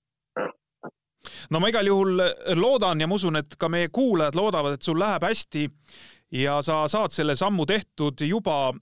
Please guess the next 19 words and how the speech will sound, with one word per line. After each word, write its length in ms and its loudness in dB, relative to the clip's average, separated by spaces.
järgmisel 720 -2
hooajal 440 2
või 140 -2
selle 240 2
hooaja 320 2
lõpus, 300 -2
et 100 -8
järgmisel 400 -4
aastal, 360 -2
äh, 180 0
lennata 640 0
või 140 -2
sõita 340 -2
juba 340 0
kõrgemal 760 -2
tasemel. 840 0
Teeme 560 2
siinkohal 760 0
juttudesse 720 0